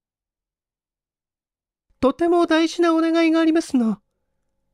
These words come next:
今夜九時半までに店の向かいの喫茶店で待っていてください。」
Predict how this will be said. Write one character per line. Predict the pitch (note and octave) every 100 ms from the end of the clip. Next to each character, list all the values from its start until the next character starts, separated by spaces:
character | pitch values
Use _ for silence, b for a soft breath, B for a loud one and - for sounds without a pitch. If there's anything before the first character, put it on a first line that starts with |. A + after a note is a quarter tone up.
| _ _ _
今 | F4+ F#4+
夜 | D#4 B3
九 | - A#3+
時 | D#4+
半 | F#4 F4+
ま | D#4
で | A#3+
に | G#3+ G#3 _ _ _ _ _
店 | A3 A3+ D#4
の | D#4+ D#4+ D4+ D4+
向 | E4+
か | F#4
い | D#4+
の | B3+
喫 | G#3+ -
茶 | - A#3
店 | B3
で | A#3 A#3
待 | C4
っ | -
て | F4+
い |
て | C#4+
く | A#3+
だ | G#3+
さ | - A3
い。」 | F3+